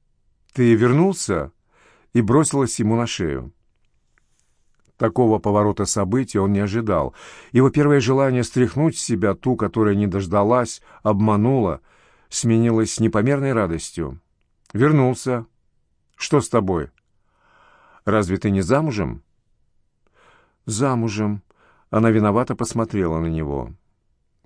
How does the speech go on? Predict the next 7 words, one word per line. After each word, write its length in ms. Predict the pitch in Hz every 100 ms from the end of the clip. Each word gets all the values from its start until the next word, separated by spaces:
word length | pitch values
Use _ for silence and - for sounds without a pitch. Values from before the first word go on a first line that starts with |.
| _
"Ты 240 | 120 117
простил 420 | 110 117 123 180 165
меня? 420 | 123 107 82 - _ _ _ _ _ _ _ _
Я 300 | 110 131 123
была 240 | 117 120 117
такая 320 | 120 123 120
дура?" 500 | 113 175 165 80 65